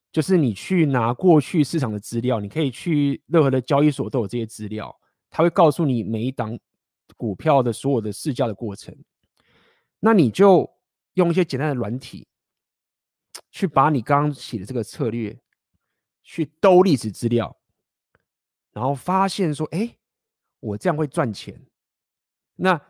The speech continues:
你在干的就是这件事情，然后你相信说这样的一个方式，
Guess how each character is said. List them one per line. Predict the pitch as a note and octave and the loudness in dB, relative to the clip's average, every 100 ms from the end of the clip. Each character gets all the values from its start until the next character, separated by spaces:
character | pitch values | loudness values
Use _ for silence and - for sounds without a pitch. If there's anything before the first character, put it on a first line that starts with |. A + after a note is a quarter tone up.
| _ | _
你 | - A2+ | -12 -2
在 | D#3 | -2
干 | D#3 D3 | 2 0
的 | B2 A#2+ A#2+ _ | 0 -8 -16 _
就 | - | -2
是 | C3 | -2
这 | |
件 | C3 A#2 | -2 -6
事 | |
情， | G#2+ | -4
然 | B2 | -2
后 | |
你 | F#3+ | -2
相 | G#2+ - G3 G3+ | -2 0 2 2
信 | G#3 D#3+ | -2 -4
说 | C#3+ D3 C#3+ C#3+ - _ _ _ _ _ _ _ _ _ | -4 -2 -2 -2 -6 _ _ _ _ _ _ _ _ _
这 | - G3+ | -2 2
样 | F#3+ | 2
的 | C3 | 0
一 | |
个 | B2 | -4
方 | - A#2 B2+ | -2 -4 -4
式， | - C3+ F2 | -10 -14 -14